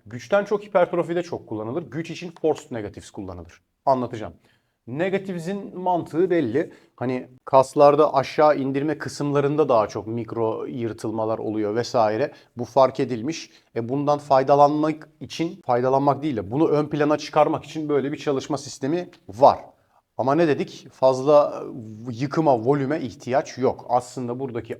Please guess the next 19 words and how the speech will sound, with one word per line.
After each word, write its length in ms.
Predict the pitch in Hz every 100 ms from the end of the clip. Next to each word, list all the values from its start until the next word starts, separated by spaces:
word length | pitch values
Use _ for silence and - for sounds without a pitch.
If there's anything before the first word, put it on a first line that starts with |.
| -
amaç 500 | 135 135 165 - - _ 113
daha 220 | 123 147
fazla 380 | 151 147 147 147
kas 320 | 151 151 -
hasarı 420 | 139 139 143 143
oluşturmak 720 | 127 131 - 139 135 139 113
değildir 440 | 143 143 98 139 -
ki 160 | 120 -
kas 320 | - 143 -
hasarının 840 | - 131 - 123 120 117 151 98 - _
şundan 500 | _ 131 127 131 123 -
on 220 | 156 160
yıl 180 | 147 139
önceki 420 | 131 127 135 -
kadar 300 | 151 135 131
önemli 480 | 131 131 131 143 151
olduğu 500 | 147 127 139 127 117
iddiaları 680 | 139 127 135 123 113 135 165
artık 500 | 117 117 165 - -